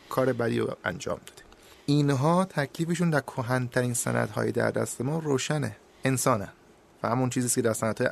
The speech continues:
متأخر هستن. مورد کیومرث عرض کردم دو بخش هست، یک سری از اسناد که اتفاقا متأخرا برعکسه،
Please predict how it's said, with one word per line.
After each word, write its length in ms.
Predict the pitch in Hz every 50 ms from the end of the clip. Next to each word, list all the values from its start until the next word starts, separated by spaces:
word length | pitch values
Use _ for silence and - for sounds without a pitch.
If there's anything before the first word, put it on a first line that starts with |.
| - -
متأخر 540 | 117 107 - - - 104 104 - - 117 110
هستن. 340 | 104 95 - - - - - - - - - - - - - - - - - - - - - - - - - - - - - - - - - - - - - - - - -
مورد 320 | 135 156 180 208 214 214
کیومرث 720 | 226 - - - 202 208 202 196 196 196 196 196 190 - -
عرض 220 | 170 185 180 -
کردم 340 | - 180 170 175 160 147 135 - - - - - - - _ - - - - - - - -
دو 140 | - 196 208
بخش 340 | 180 185 165 143 - - -
هست، 240 | 131 117 - - -
یک 120 | 170 160
سری 160 | - - 156
از 120 | 156 147 131
اسناد 400 | 147 139 135 - 147 147 139 -
که 80 | 143
اتفاقا 240 | 131 131 131 135 135
متأخرا 540 | 139 135 127 - 127 123 123 - - 131 131
برعکسه، 520 | 123 127 127 127 127 123 - - - 87